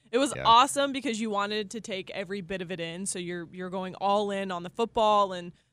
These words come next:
Speaker 1: the work, but then you're going all in on just being in London and, and
Speaker 2: Yeah.
Speaker 1: taking the tube to go, you know, forty minutes or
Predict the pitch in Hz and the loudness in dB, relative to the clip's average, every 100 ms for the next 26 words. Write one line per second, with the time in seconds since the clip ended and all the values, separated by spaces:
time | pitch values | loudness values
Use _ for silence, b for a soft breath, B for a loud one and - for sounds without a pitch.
0 | - 208 208 226 220 - 190 202 185 190 | -6 -2 0 2 0 -4 -6 -6 -6 -6
1 | 185 190 208 196 196 196 180 180 190 240 | -4 0 2 2 -2 -4 -6 -10 -4 -2
2 | 254 226 214 226 220 220 196 175 185 185 | 0 0 0 0 0 -2 -4 -8 -10 -4
3 | - - 233 208 208 247 220 202 185 185 | 0 0 0 -2 -2 -2 -2 -2 -4 0
4 | 208 208 185 - 180 170 170 _ _ 233 | 0 0 -4 -10 -12 -12 -14 _ _ -2
5 | 233 226 208 208 214 - 180 175 | -2 -2 -4 -4 -4 -6 -10 -12